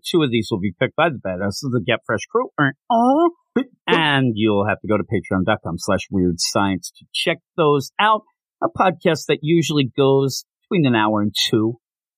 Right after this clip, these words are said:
Speaker 1: Uh, two books. Me and Eric like to have fun. One of us a little more than the <laughs> other sometimes. But
Speaker 2: We have differing ideas what fun
Speaker 1: we
Speaker 2: is.
Speaker 1: have,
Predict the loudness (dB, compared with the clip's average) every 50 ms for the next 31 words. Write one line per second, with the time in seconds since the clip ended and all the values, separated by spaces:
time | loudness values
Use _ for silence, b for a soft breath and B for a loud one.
0 | _ -2 0 0 0 -2 -2 -4 0 0 0 0 2 2 2 2 2 0 -2 0
1 | 2 4 4 4 4 4 2 2 0 0 -2 -2 -2 -2 -2 -2 0 0 -2 -4
2 | -4 -2 0 2 2 2 2 2 0 0 0 0 0 0 -2 -2 -4 -10 -8 -8
3 | -6 -4 -2 0 0 2 2 2 2 0 0 0 0 0 0 0 2 2 0 0
4 | 2 2 0 0 0 -2 -2 -2 -2 -2 _ _ -14 -10 -8 -8 -8 _ -4 -4
5 | -4 _ _ _ -2 2 2 2 2 2 0 0 0 2 2 0 0 0 -2 -2
6 | 0 0 0 2 2 2 2 2 2 2 2 0 0 0 0 0 0 2 2 2
7 | 2 4 4 4 4 4 2 2 0